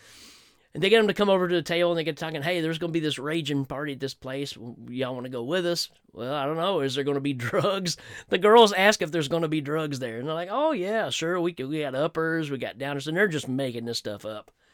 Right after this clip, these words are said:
Lo and behold, they get the girls come back to, to Gary's house. Nobody's there, right? They put on some music, and they're like, "Oh, where's the drugs? Where's all the people?" "Well, they'll, they'll be here directly." And, uh, um,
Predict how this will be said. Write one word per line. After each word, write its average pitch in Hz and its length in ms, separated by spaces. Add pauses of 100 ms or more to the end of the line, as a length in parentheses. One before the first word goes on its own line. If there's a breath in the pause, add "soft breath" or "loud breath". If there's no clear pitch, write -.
(720 soft breath)
Lo 208 240
and 196 100
behold, 180 340
they 165 100
get 160 120
the 160 80
girls 160 240
come 160 160
back 147 180
to, 131 160 (140)
to 143 80
Gary's 135 400
house. 123 460 (180)
Nobody's 151 560
there, 117 400
right? 131 360 (720)
They 131 100
put 180 180
on 175 140
some 147 160
music, 143 380
and 131 80
they're 143 120
like, 139 180
"Oh, 151 120
where's 185 260
the 165 80
drugs? 147 460
Where's 170 200
all 180 120
the 151 80
people?" 180 460 (260 soft breath)
"Well, 233 220
they'll, 262 160
they'll 247 220
be 165 160
here 127 120
directly." 101 540 (760 soft breath)
And, 175 380
uh, 175 240 (1400)
um, 107 380